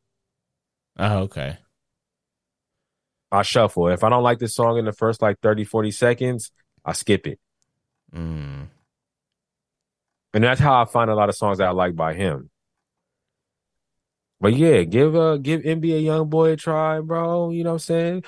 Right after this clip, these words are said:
Speaker 2: You might like Vori.
Speaker 1: Uh, you know, listen, let's not just, you know, let's take that a step at a time. I mean,
Speaker 2: You might
Speaker 1: let
Speaker 2: like,
Speaker 1: me,
Speaker 2: you might like Vori. Vori
Speaker 1: listen,
Speaker 2: might be more
Speaker 1: let,
Speaker 2: like
Speaker 1: let
Speaker 2: your
Speaker 1: me,
Speaker 2: style.
Speaker 1: let me, let me listen to the, the, the,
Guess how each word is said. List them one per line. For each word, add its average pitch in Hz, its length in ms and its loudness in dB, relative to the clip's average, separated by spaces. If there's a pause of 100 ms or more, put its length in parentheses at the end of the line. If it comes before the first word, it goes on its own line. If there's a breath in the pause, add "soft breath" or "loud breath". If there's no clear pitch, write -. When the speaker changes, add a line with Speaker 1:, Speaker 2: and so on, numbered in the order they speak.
(140 loud breath)
Speaker 2:
You 160 120 4
might 214 200 4
like 175 180 4
Vori. 135 500 4 (260)
Speaker 1:
Uh, 175 280 -2
you 170 80 -2
know, 135 160 2
listen, 107 320 -2
let's 143 180 -6
not 151 200 -4
just, 143 320 -8
you 131 180 -6
know, 123 320 -8
let's 147 240 -12 (680)
take 147 220 -4
that 160 180 -2
a 170 60 0
step - 380 0
at 196 80 -4
a 226 80 -8
time. 170 360 -6 (240)
I 117 80 -8
mean, 120 100 -2
Speaker 2:
You 135 100 6
might 208 160 4
Speaker 1:
let 220 100 6
Speaker 2:
like, 214 80 4
Speaker 1:
me, 151 60 0
Speaker 2:
you 175 160 2
might 233 200 2
like 233 160 4
Vori. 214 380 2
Vori 87 60 -4
Speaker 1:
listen, 170 260 4
Speaker 2:
might 175 180 -2
be 175 140 -4
more 175 300 0
Speaker 1:
let, - 20 0
Speaker 2:
like 165 100 2
Speaker 1:
let 135 100 2
Speaker 2:
your 160 80 2
Speaker 1:
me, 170 80 -2
Speaker 2:
style. 220 260 -6
Speaker 1:
let 110 240 -4
me, 170 300 -2
let 104 120 -6
me 131 120 0
listen 135 360 -2
to - 140 -8
the, 147 140 -8
the, 131 240 -10
the, - 260 -14